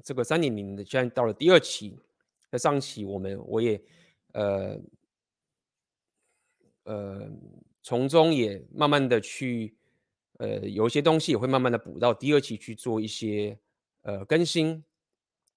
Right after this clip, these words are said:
那么三点零的这个选择连线的实战营，它到底特别在哪里呢？当然，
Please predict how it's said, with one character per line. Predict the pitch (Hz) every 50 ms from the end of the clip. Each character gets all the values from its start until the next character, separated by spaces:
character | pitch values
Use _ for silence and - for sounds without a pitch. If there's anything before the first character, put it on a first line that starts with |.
| _ _ _ _ _ _ _
那 | - 254
么 | 302 165
三 | - 185 190 208
点 | 196 156 127
零 | 107 107
的 | 110 113
这 | 110 143
个 | 139 131
选 | - 123 110
择 | 117
连 | 107 110 107
线 | - 147 131
的 | 113 107
实 | - - - 110
战 | 107 165 156
营， | 123 113 117
它 | 107 127 127
到 | 127 151 131 113
底 | 101 101 82 - - _ _ -
特 | - 196 175
别 | 120 107 110
在 | 131 123
哪 | 107 104 98 101
里 | 104 101 82 67
呢？ | 73 82 - -
当 | 123 123
然， | 127 113 101 95 95